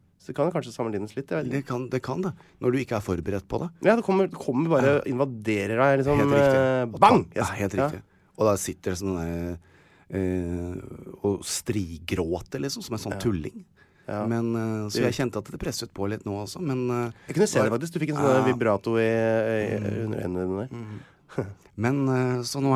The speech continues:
Speaker 2: er det offisielt, så nå blir, eh, nå kommer det nye passet mitt og visum og kredittkort og alt. Jan Thomas.
Speaker 1: Jan Thomas. Og hvis
Speaker 2: Jan.
Speaker 1: noen skal gifte seg med deg, så hvis vi skal gifte oss, Jan, så blir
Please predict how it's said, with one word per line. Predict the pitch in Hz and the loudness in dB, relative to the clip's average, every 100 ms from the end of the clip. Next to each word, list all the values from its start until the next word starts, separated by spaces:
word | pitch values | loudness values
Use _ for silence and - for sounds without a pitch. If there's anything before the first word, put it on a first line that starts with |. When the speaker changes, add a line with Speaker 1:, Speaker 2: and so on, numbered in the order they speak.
| 123 | 4
Speaker 2:
er | |
det | 117 | 4
offisielt, | 110 123 113 113 113 | 2 -2 -2 -2 -2
så | - | -4
nå | 120 113 120 - - - - - | -2 -2 -4 -8 -20 -20 -20 -8
blir, | 101 107 104 | -2 0 2
eh, | 110 110 110 110 110 107 | 2 2 2 0 -2 -4
nå | 107 107 | -6 -6
kommer | 104 107 | -4 -2
det | |
nye | 104 101 | -2 -2
passet | 101 98 - | -4 -6 -8
mitt | 107 - - | -10 -10 -6
og | 101 98 95 | -4 -4 -4
visum | 92 92 - 101 | -4 -6 -8 -6
og | 101 | -6
kredittkort | 98 117 95 - 107 104 | -6 -6 -8 -10 -8 -6
og | - 285 | -8 -12
alt. | _ - - _ | _ -20 -20 _
Jan | 233 269 | -10 -10
Thomas. | - - - - - | -12 -18 -20 -14 2
Speaker 1:
Jan | 175 262 - _ _ - | 2 2 -4 _ _ -14
Thomas. | 78 - - | -12 -12 0
Og | |
hvis | 180 | 4
Speaker 2:
Jan. | - | 4
Speaker 1:
noen | 160 | 4
skal | 185 | 4
gifte | 170 139 | 2 2
seg | 151 | 4
med | 165 | 4
deg, | 254 | 2
så | 254 - 165 165 160 | -2 -2 2 4 4
hvis | 165 | 0
vi | 151 | -2
skal | 156 160 | -2 0
gifte | 156 | 0
oss, | 151 - 151 | -2 -2 2
Jan, | 165 202 | 4 4
så | |
blir | 180 | 0